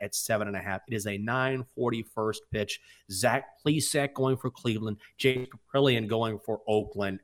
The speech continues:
And look, it's clear the Guardians are the better team.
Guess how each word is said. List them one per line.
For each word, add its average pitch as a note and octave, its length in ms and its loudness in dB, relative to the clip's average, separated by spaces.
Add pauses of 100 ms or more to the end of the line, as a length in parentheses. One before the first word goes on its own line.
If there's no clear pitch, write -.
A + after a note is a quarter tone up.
And A2 560 2 (240)
look, A2 220 -2
it's - 100 -2
clear E3 220 4
the C#3 80 4
Guardians A#2+ 360 4
are G#2+ 40 -6
the G#2 80 -2
better G2 200 2
team. F2+ 360 -6